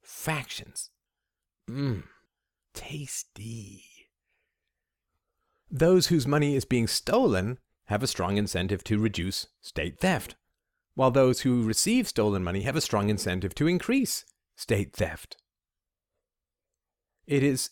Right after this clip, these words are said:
absolutely, absolutely essential that you create and maintain conditions which foster slave-on-slave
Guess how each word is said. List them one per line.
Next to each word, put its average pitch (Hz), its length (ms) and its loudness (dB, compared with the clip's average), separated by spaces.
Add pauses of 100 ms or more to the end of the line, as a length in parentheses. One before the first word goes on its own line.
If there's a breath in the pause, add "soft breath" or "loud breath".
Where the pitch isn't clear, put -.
(160)
absolutely, 175 1700 -4 (600)
absolutely 151 840 0
essential 110 480 -6 (420)
that 107 160 0
you 165 240 4
create 127 600 -2
and 120 140 0
maintain 147 460 0
conditions 113 680 -2 (200)
which 123 180 -2
foster - 560 -2 (180)
slave-on-slave 123 1300 0